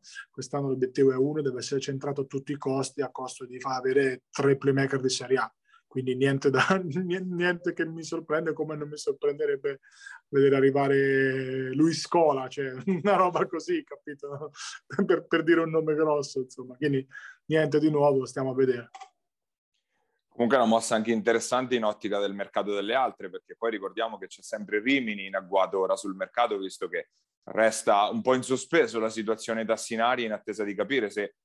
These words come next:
Speaker 2: se e che durata avrà la squalifica, eh, per doping che appunto si profila all'orizzonte.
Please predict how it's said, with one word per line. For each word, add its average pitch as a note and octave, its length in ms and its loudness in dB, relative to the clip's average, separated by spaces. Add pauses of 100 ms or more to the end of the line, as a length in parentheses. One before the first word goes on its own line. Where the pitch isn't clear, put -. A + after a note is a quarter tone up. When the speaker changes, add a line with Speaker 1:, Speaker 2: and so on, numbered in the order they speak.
(140)
Speaker 2:
se C#3+ 480 2
e A2+ 120 -6
che B2 200 -2
durata A2+ 380 2
avrà A2+ 280 2
la G2+ 180 -6
squalifica, G2+ 680 -4 (300)
eh, F#2 480 -2
per G#2+ 200 -4
doping G#2 560 -2
che G2 180 -6
appunto G2 340 -6
si F#2+ 180 -6
profila G2+ 540 2 (280)
all'orizzonte. G#2+ 1040 0